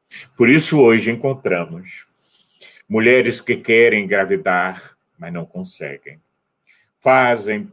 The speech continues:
todo tipo de tratamento, gastam verdadeiras fortunas com a mulher hemorroísta,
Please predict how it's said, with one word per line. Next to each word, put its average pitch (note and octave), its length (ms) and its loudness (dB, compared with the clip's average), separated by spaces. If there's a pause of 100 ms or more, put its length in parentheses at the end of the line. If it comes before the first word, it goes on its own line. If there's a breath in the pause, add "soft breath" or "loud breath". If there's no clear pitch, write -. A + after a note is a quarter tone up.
todo G3+ 300 0
tipo B2 380 -10
de G2 100 -8
tratamento, F#2 880 -8
gastam G#2 380 -6
verdadeiras G#2+ 640 0
fortunas G#2+ 600 -4
com G2 240 -6
a G2 40 0
mulher F#2 280 0
hemorroísta, F2 800 -8